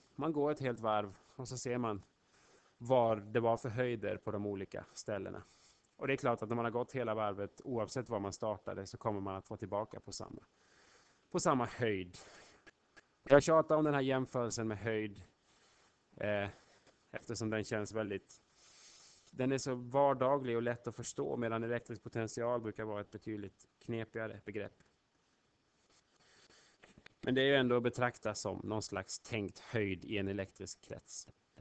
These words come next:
Eh, så här ska ni då försöka se det här som en motionsslinga där man ser att det är olika höjd,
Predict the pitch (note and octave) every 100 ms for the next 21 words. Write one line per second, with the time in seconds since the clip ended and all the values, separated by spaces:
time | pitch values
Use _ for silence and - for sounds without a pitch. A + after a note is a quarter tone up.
0 | _ _ - _ _ - _ _ - A#2+
1 | B2+ B2+ - _ _ _ _ _ _ _
2 | _ _ _ _ _ _ _ - C#3+ D3+
3 | D3+ - D3+ D3 C3+ C3+ C3 B2 B2+ A#2
4 | - - - - C#3+ C#3+ C3+ - C3+ A#2
5 | G#2 - D3 D#3 C#3+ B2+ A2 C3+ C3 -
6 | C3 B2 - A2+ A2 G#2 G2 _ _ -
7 | _ - - - - _ - C#3 B2+ A#2+
8 | A2+ - A#2+ A2 G2+ - A2 A#2 A2+ B2
9 | G#2+ A2 G2+ G#2+ G2+ F#2